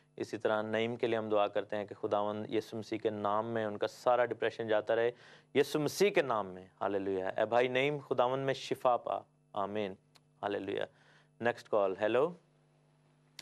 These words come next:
Hello, Hello। मेरा ख्याल है कि caller नहीं है। अब बात ये थी कि खुदावंद जब कलाम करते हैं तो वो कलाम एक्यूरेट, अ,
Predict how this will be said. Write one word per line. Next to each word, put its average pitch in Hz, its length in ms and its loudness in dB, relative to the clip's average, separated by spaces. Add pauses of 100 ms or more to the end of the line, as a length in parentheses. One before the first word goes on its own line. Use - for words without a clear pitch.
Hello, 127 360 2 (1400)
Hello। 123 360 2 (2250)
मेरा 101 160 -2
ख्याल 95 280 0
है 92 120 2
कि 92 180 0
caller 92 320 0
नहीं 107 200 -2
है। 156 120 0 (680)
अब 127 400 4
बात 139 300 2
ये 185 100 -2
थी 190 140 -2
कि 185 140 0
खुदावंद 165 640 0 (200)
जब 147 280 0
कलाम 156 440 2
करते 147 300 0
हैं 120 260 -4
तो 151 320 2
वो 156 120 2
कलाम 156 520 2 (140)
एक्यूरेट, 165 500 2
अ, - 40 -20